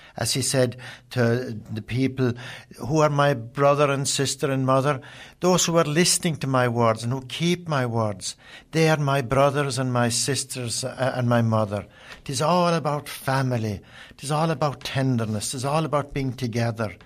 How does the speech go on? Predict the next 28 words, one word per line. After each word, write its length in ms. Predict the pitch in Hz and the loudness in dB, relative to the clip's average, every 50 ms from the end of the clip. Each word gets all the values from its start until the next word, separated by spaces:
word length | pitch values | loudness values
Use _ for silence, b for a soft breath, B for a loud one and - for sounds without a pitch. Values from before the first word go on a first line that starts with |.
| B B B B B B B | B B B B B B B
The 80 | - - | -6 -6
prodigal 560 | - - 170 180 180 165 170 147 - 151 147 | -2 2 2 2 4 2 0 0 -2 -2 -2
son, 480 | 123 - - 156 135 131 127 123 120 120 120 120 B B B B | -2 0 2 4 4 4 4 2 0 -2 -6 -14 B B B B
welcome 500 | - 139 143 151 151 151 147 - 151 143 | -4 0 2 4 2 2 0 -2 0 0
home. 560 | 131 123 135 139 139 135 131 127 127 123 120 120 B B B B B B - - - 143 - - - 113 120 - | 2 4 6 6 6 6 6 4 4 2 0 -4 B B B B B B -12 -10 -8 -8 -8 -8 -10 -12 -10 -10
It's 280 | - - 139 123 - | -8 -8 -6 -2 0
all 160 | 160 160 170 | 2 2 2
about 240 | 165 135 151 147 - | 4 4 2 2 2
those 240 | - 160 151 127 - | 2 2 2 2 2
who 140 | - 143 143 | 2 2 2
are 140 | 131 113 110 B B B B B B - | 2 2 -2 B B B B B B -6
dead 400 | 113 151 147 139 143 147 135 - | 0 2 4 4 4 2 0 -2
coming 300 | - - 139 139 143 139 | -6 -4 -2 0 0 2
alive 500 | 135 127 127 131 131 131 135 139 131 117 | 2 2 4 4 4 4 4 2 0 0
again, 300 | 127 117 120 120 117 120 | -2 0 0 2 2 2
those 220 | 120 143 135 - - | 2 0 0 -2 -2
who 80 | 147 | -2
are 60 | 135 | -2
lost 580 | 120 120 120 123 131 135 135 117 - - - - | 0 2 2 4 4 2 0 0 -4 -6 -6 -4
being 240 | 139 123 120 120 117 | -2 0 0 0 -2
found. 720 | - - 123 117 113 117 113 110 110 110 104 104 98 - - B B B B B B B B | -2 -2 -2 0 0 2 0 0 0 -2 -2 -4 -6 -8 -12 B B B B B B B B
It's 160 | - - - | -4 0 2
all 160 | 160 160 156 | 4 4 2
about 260 | 147 131 147 143 139 | 2 0 0 -2 -2
family, 720 | - - - 156 139 135 135 135 139 135 127 131 131 123 120 | -4 -2 2 2 4 4 2 2 0 0 -2 -2 -2 -2 -4
welcome, 640 | 117 107 113 120 123 135 131 - - - 131 120 110 | -4 0 2 2 2 2 2 -2 -4 -6 -4 -4 -4
hospitality, 1000 | 92 113 123 120 - - 120 - - 110 117 120 120 117 113 - 123 120 113 120 B B B B B B B B B | -2 -2 -2 -2 -2 -6 -8 -8 -4 -4 -2 -2 -2 -2 -4 -6 -6 -8 -8 -8 B B B B B B B B B
warmth. 920 | - 135 151 156 160 156 151 151 143 135 123 123 110 101 95 - - - | -4 0 4 4 6 6 6 4 4 2 2 0 -2 -4 -6 -8 -12 -18